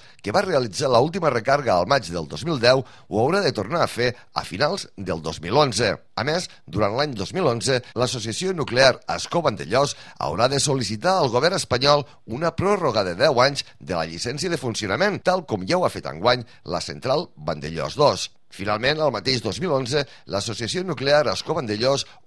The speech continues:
obrirà al complex d'Ascó un centre d'interpretació sobre el funcionament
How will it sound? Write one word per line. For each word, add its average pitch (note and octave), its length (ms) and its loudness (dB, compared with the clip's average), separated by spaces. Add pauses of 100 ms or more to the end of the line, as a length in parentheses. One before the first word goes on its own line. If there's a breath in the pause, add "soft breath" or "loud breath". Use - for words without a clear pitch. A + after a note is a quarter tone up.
obrirà G2+ 400 2
al C#3 100 2
complex D3+ 460 -4
d'Ascó D3 640 0
un F#3+ 160 -8
centre A#2+ 400 -4
d'interpretació A#2 840 -4 (260 loud breath)
sobre D#2+ 300 -10
el - 20 -12
funcionament F#2 640 -4